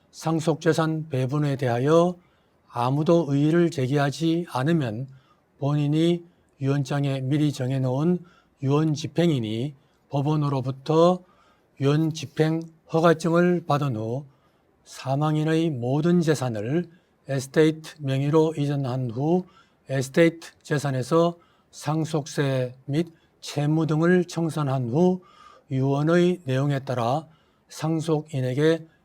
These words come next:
재산 분배를 하게 됩니다. 상속재산 배분이 끝난 후에는 유언장의 내용대로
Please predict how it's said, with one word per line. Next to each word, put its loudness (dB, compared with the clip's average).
재산 -2
분배를 0
하게 -2
됩니다. -4
상속재산 0
배분이 0
끝난 -2
후에는 -6
유언장의 0
내용대로 0